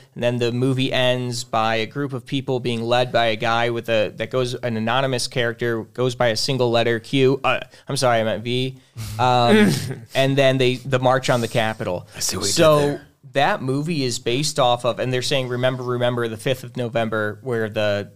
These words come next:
Speaker 1: Jan six was saying, basically, "Remember the third of November." Um, but when that movie was based off of this Guy Fawkes story, which happened under King James at the same time.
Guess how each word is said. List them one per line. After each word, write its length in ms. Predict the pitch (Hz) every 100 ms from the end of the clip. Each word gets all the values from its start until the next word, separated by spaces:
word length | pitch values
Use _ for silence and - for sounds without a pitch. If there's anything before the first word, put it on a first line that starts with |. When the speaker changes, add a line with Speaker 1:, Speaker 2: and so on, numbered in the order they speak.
| -
Speaker 1:
Jan 240 | 123 113
six 380 | - 131 117 -
was 100 | 110
saying, 540 | 117 107 104 101 92 - -
basically, 380 | 113 110 110
"Remember 460 | 101 104 107 107 101
the 200 | 101 101
third 320 | 101 120 110
of 120 | 98
November." 480 | 95 76 71 - - - _ _ _ _
Um, 640 | 120 123 113 110 107 101 - _ _ _
but 480 | 147 135 131 - - _ _ _ _ _ _ _
when 720 | 139 143 165 190 202 196 139
that 220 | 151 185
movie 400 | 156 151 185 202
was 220 | 185 139
based 460 | 131 135 147 170 -
off 260 | 135 131 135
of 380 | 123 120 123
this 200 | - 117
Guy 280 | - 127 123
Fawkes 340 | 120 131 131 -
story, 560 | - 117 104 104 143 - _ _
which 240 | 123 120
happened 640 | - 147 175 131 113 120 -
under 360 | 131 131 120 117
King 340 | 117 135 117
James 560 | 113 143 139 87 71 -
at 140 | 113 113
the 80 |
same 300 | 120 131 117 113
time. 420 | 156 131 80